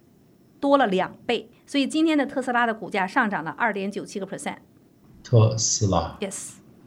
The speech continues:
Speaker 2: 现在股价一百八十五块九毛。我们看整体来说，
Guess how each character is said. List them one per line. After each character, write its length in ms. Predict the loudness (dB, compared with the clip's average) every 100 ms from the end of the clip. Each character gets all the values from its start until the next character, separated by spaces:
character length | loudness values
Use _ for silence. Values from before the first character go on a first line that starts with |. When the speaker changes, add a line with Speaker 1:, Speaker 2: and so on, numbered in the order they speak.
| -20 _ -20 -8
Speaker 2:
现 240 | 0 0
在 220 | 4 2
股 180 | 2 -6
价 180 | -6 -4
一 80 | -4
百 180 | -2 0
八 240 | 2 2
十 160 | 2 -4
五 80 |
块 220 | -6 -4 -4
九 280 | -4 -4
毛。 440 | -4 -2 -2 -4 -12 -20 -20 -20 -20 -20 -20 -14
我 160 | -6 -4
们 400 | -2 -4 -2 -4 2
看 260 | 4 4 2
整 280 | -2 -2
体 200 | -4 -2
来 140 | -2 -2
说， 500 | -2 -2 -2 -4